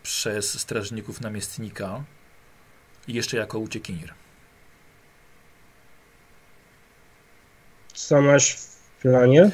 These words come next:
Speaker 1: W planie mam to, że moi ludzie odprowadzą cię do straży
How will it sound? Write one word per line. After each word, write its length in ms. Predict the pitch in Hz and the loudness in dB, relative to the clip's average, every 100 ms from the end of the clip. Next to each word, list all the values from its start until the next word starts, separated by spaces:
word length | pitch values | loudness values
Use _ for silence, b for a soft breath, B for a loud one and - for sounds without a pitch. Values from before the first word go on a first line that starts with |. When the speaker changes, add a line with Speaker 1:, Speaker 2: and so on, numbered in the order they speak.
| B - | B -20
Speaker 1:
W 100 | - | -6
planie 300 | - 143 156 | -2 0 0
mam 200 | 143 127 | -2 -4
to, 260 | 123 98 104 143 - | -4 -4 -8 -20 -16
że 640 | 113 104 113 110 110 110 113 b b b _ _ - | -12 -8 -4 -2 -2 -6 -12 b b b _ _ -12
moi 280 | 113 127 151 | -6 -2 -2
ludzie 420 | 135 113 98 113 143 | -2 -4 -6 -8 -10
odprowadzą 460 | 117 - 110 113 120 | -12 -8 -6 -6 -8
cię 140 | 123 | -10
do 100 | 120 | -8
straży 680 | - - 113 104 104 117 | -6 -6 -6 -6 -4 -4